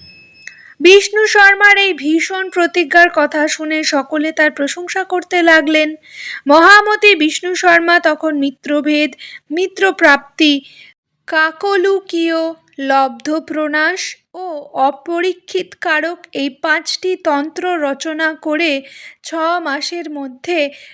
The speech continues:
রাজকুমারদের শিক্ষিত করে তুললেন। বিষ্ণু শর্মার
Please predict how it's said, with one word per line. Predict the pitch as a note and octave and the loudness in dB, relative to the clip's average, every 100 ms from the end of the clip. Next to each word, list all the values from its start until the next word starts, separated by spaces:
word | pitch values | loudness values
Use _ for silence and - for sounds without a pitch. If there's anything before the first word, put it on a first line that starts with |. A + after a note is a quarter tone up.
| - | -8
রাজকুমারদের | C4+ C#4+ D#4+ - F#4 F4+ F4 D#4 E4 | -2 -2 -4 -8 -8 -6 -6 -6 -6
শিক্ষিত | D#4+ - E4 D#4 - F4+ | -6 -8 -10 -10 -10 -8
করে | F#4+ D#4+ D#4 F4+ | -8 -6 -4 -4
তুললেন। | F4 C#4 C4 A#3+ A3+ A3+ - _ _ _ - - - | -4 -4 -2 -2 -2 -10 -16 _ _ _ -20 -20 -8
বিষ্ণু | D#4 F4+ - G#4+ | -6 -6 -6 -8
শর্মার | G#4+ G#4 G4+ G4+ G4 | -2 -2 0 0 -2